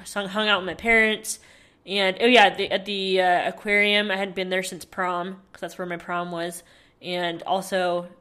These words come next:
it was a one-way through the whole aquarium, so,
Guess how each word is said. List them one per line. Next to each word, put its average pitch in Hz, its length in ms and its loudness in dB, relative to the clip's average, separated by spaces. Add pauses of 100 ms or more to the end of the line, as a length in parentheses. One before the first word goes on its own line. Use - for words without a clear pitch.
(200)
it 151 140 -12
was 175 280 -10
a 185 140 -6
one-way 180 840 0
through 185 260 -6
the 180 160 -6
whole 170 380 -4
aquarium, 170 560 -8
so, 165 360 -6